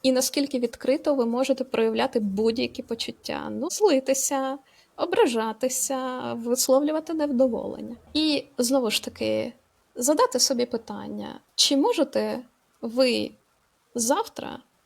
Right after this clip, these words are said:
піти від свого партнера з розумінням того, що з вами все буде добре,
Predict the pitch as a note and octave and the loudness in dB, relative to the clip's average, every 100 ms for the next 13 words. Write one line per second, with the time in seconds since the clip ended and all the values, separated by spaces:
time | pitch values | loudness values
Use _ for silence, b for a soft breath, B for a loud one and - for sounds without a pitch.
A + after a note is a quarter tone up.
0 | _ _ _ _ _ - C#4 C#4 A3+ A3+ | _ _ _ _ _ -4 -4 0 -2 0
1 | - A#3 A#3 A3+ A#3+ - D#4+ G#4 A#3 A#3 | -2 -2 -4 -4 -10 -8 -6 -4 -4 -6
2 | B3+ _ _ _ _ _ _ _ _ _ | -12 _ _ _ _ _ _ _ _ _
3 | _ _ _ _ _ _ _ _ A#3 A3 | _ _ _ _ _ _ _ _ -4 2
4 | D4 C4 A3 - - B3+ B3 C4 B3+ A#3 | 4 4 2 -8 -6 -2 2 2 2 0
5 | A#3 A#3+ G4+ G#4 C4+ A#3+ - _ - - | -4 -2 0 2 0 -4 -10 _ -8 -2
6 | C#4+ B3 E4+ F#4+ A#3 - C#4 A#3 G#3 F3+ | 0 0 0 0 0 -2 0 -2 -2 -4
7 | F#3 G3+ B3 | -6 -6 -12